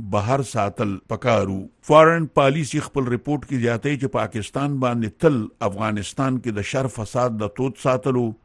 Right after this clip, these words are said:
او د افغانستان د غیر محکم ساتلو الزامونه لګولې کیږي، خو د طالبانو د خبرو په میز امریکې ته په مخامخ کېنولو کې هم پاکستان ډیر اهم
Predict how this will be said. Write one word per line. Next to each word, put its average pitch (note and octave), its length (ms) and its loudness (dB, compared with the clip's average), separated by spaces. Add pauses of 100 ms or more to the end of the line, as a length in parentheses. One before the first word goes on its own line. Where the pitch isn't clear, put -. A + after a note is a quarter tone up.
(100)
او G2+ 120 2
د - 180 -4
افغانستان G#2+ 720 -2
د G2 140 -4
غیر B2 260 2
محکم B2+ 460 -2
ساتلو A#2+ 400 -2 (120)
الزامونه G2 560 -2
لګولې G2+ 800 -4
کیږي، G2+ 600 0
خو A2+ 140 0
د A#2+ 180 -2
طالبانو D3 560 2 (100)
د A#2+ 140 -4
خبرو B2 400 0
په A#2+ 160 -2
میز C3+ 220 -2 (120)
امریکې G#2 460 -4
ته - 140 -8
په G#2+ 120 -4
مخامخ G#2+ 540 -6
کېنولو A#2+ 440 -2
کې B2+ 160 -4
هم G2 440 -6
پاکستان B2 600 -2 (100)
ډیر A2+ 180 -2 (160)
اهم G#2+ 260 -2